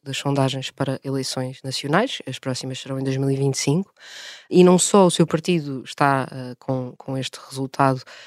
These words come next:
ah, previsto muito baixo, como o próprio Olaf Scholz é muito impopular. Ele tem neste momento apenas um quinto dos alemães com uma visão positiva dele, o que é,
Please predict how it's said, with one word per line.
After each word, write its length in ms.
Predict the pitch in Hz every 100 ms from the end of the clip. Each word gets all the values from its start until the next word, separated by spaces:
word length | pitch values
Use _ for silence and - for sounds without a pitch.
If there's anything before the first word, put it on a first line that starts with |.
| - -
ah, 100 | 135
previsto 640 | - 135 135 139 - -
muito 260 | 139 143 -
baixo, 340 | 147 156 -
como 220 | - 160 156
o 40 |
próprio 400 | - 180 170 156
Olaf 300 | 147 147 143
Scholz 440 | - 156 156 - -
é 120 | 156
muito 340 | 165 170 170 175
impopular. 560 | 170 175 - 175 160 - - - - -
Ele 220 | 143 139 -
tem 160 | 156
neste 340 | 151 151 - 151
momento 360 | 151 151 -
apenas 440 | - 156 151 147 190
um 160 | 202
quinto 440 | 185 202 185 - 147
dos 200 | 151 156
alemães 600 | 156 151 151 160 170 - - - _ -
com 600 | 165 160 160 165 160 -
uma 420 | 165 160 160 156
visão 300 | 156 156 156
positiva 520 | 156 151 156 160 165
dele, 300 | 156 165 185
o 60 | 143
que 200 | - 139
é, 420 | 139 143 -